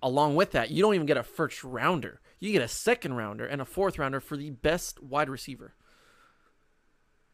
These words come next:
I haven't met anybody that thinks that this is a good trade.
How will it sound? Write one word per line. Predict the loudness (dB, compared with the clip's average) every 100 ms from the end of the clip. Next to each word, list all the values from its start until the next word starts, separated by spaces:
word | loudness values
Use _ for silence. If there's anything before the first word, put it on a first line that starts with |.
| _ _ _ _ _ _ _ _ _ _ _ _ _ _ _ _ _ _ _ _
I | 6 6
haven't | 6 4 4
met | 2 0 0
anybody | 2 2 4 2 2
that | 0 -2 0
thinks | 0 0 0
that | -4 -2
this | -2 0
is | 0 -2 -4
a | -6
good | 0 2 2
trade. | -4 -8 -10